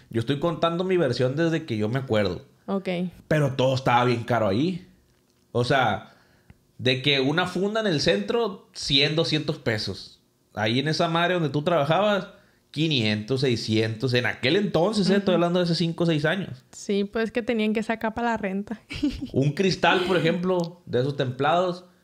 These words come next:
Speaker 1: en el centro lo podías poner en cincuenta pesos. Acá contigo,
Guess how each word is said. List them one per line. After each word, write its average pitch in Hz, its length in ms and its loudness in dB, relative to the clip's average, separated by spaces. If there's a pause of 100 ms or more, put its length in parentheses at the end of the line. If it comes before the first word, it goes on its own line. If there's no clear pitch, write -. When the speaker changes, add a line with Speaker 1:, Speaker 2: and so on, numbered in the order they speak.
(120)
Speaker 1:
en 123 120 -2
el 120 100 0
centro 120 280 -4
lo 151 120 -2
podías 123 220 0
poner 135 240 -6
en 143 100 -4
cincuenta 107 600 -4
pesos. 98 600 -8 (460)
Acá 107 400 -2
contigo, 156 840 -2